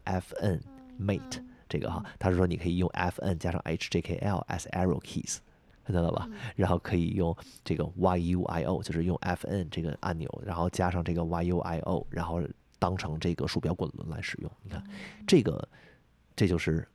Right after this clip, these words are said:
Speaker 1: 别人来实现的一些东西嘛，
Speaker 2: 嗯。
Speaker 1: 是吧？所以这些我们可以理解为它是，呃，我们就好像在那个 Hammer Spoon 里，呃，不是，好，就好像在那个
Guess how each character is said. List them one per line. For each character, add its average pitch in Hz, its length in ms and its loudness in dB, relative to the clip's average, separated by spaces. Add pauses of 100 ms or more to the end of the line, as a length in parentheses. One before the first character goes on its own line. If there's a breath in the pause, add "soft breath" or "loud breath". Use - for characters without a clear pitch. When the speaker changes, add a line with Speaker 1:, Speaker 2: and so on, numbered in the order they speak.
(580)
Speaker 1:
别 82 120 2
人 90 100 4
来 78 100 0
实 - 160 0
现 82 160 2
的 71 80 -2
一 - 40 -4
些 78 120 0
东 - 160 -6
西 - 120 -2
嘛， - 120 -6
Speaker 2:
嗯。 226 160 -12 (100)
Speaker 1:
是 - 100 -8
吧？ - 120 -10 (1200)
所 - 80 -4
以 92 40 -2
这 151 120 10
些 165 120 12
我 143 60 8
们 92 80 2
可 104 60 2
以 98 60 4
理 87 140 2
解 101 200 2
为 80 200 -4 (200 loud breath)
它 107 220 2
是， 82 380 2 (320 loud breath)
呃， 82 180 2 (220)
我 92 160 2
们 78 280 -4
就 151 100 4
好 - 160 2
像 95 160 2
在 90 120 0
那 85 140 0
个 - 160 -2
Hammer 90 320 0
Spoon 87 280 2
里， - 160 -6 (240)
呃， 87 120 -2
不 - 80 -4
是， 85 100 0 (160 loud breath)
好， - 120 -2
就 131 100 6
好 80 140 0
像 87 140 2
在 95 180 2
那 85 140 0
个 - 160 -2